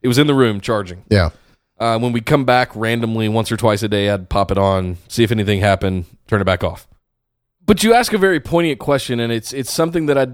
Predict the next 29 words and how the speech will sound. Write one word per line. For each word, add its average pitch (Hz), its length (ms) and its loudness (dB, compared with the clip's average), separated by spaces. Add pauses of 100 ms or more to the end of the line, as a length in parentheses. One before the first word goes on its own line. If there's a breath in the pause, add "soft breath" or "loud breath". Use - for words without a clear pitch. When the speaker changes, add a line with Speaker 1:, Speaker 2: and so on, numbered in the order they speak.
(180)
Speaker 1:
uh, 139 40 -2
it's, 135 520 -6
you 156 80 -2
know, 123 140 2
if 120 120 -2
you 147 60 2
wanna 151 160 2
categorize 135 560 0
it 120 80 0
as 113 80 0
self-care 123 760 0
or 107 220 -2
something 120 320 -2
like 113 220 -2
that, 120 200 2
there's, 117 260 2 (120 loud breath)
there's 139 160 2
an 160 60 6
interesting 185 400 0
thing 156 220 -2
that 120 120 -2
happens 120 460 -2
when 113 180 0
you 104 60 0
turn 123 260 -2
the 107 60 -2
social 117 360 2
media 104 320 0
off - 520 -8